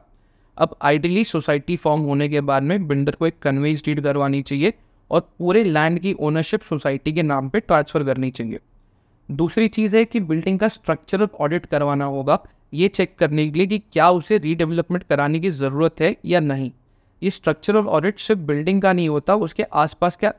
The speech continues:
एरिया का भी होता है कि क्या यहाँ पे एक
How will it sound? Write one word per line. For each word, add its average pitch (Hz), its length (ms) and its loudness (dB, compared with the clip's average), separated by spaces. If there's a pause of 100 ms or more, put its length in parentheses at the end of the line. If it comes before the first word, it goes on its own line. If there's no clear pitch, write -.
एरिया 160 260 2
का 185 160 2
भी 180 120 -2
होता 147 280 0
है 196 100 2 (380)
कि 214 80 2 (160)
क्या 170 180 6
यहाँ 180 360 2
पे 202 120 0
एक 196 100 -4